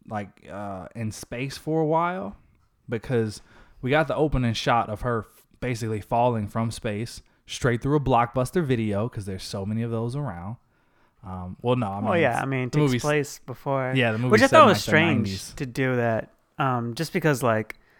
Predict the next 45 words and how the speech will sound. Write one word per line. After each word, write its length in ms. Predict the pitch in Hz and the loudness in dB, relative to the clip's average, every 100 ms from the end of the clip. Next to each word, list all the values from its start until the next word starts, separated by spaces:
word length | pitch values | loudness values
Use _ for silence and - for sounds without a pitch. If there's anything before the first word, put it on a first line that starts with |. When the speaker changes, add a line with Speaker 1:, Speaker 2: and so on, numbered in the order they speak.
| _ _ | _ _
Speaker 2:
like, 120 | - - | -12 -8
did 180 | 117 | -8
Blockbuster 640 | - 127 - - 127 - 123 | -2 -4 -2 -6 -6 -8 -12
sponsor 560 | - 127 147 - 185 | -10 -10 -10 -8 -8
them 240 | 165 185 190 | -6 -6 -6
to 80 | |
do 240 | 180 196 214 | -4 -4 -2
that? 260 | 233 - | -2 0
<laughs> 20 | - | 8
Like, 200 | 156 131 | 8 10
Speaker 1:
I 40 | |
don't 120 | 131 | 6
know. 300 | 123 107 104 | 4 0 -4
It 60 | 117 | -4
is 160 | 120 | -2
weird. 280 | 123 117 110 - - 156 | -2 -2 -2 -6 -10 4
Well, 220 | 175 170 | 6 6
I 80 | 143 | 4
think 160 | 170 185 | 2 -2
it 120 | 156 | -2
takes 300 | 160 143 - | -2 -2 -4
place 280 | - 135 127 | -4 -2 0
in, 60 | 120 | -2
like, 160 | 110 | -2
the 60 | 107 | -2
nineties, 500 | 104 110 110 92 87 | 0 0 -2 -4 -8
so 180 | - 107 | -6 -6
Blockbuster 520 | 95 127 160 104 202 | -2 -2 -2 -4 -2
Speaker 2:
Yeah, 220 | 185 127 151 | 2 4 6
I 40 | |
know 140 | 196 147 | 6 4
Speaker 1:
was 80 | |
Speaker 2:
they're 80 | 113 110 | 2 0
around, 380 | 113 127 123 107 | 2 2 2 0
Speaker 1:
then, 200 | 110 107 | -2 -2
Speaker 2:
but, 100 | 104 | -2
Speaker 1:
right? 300 | 120 117 113 | -2 -2 -4
Speaker 2:
like, 220 | 117 - _ | -6 -16 _
there's 200 | 147 135 | -2 -2
other 240 | 151 139 131 | 0 0 0
places 380 | 135 120 117 110 | -2 -4 -4 -2
that 80 | 120 | -2
have 140 | 127 | -2
been 180 | - 127 | -4 -2
around 600 | 123 120 120 123 120 123 | 0 0 2 0 -2 -8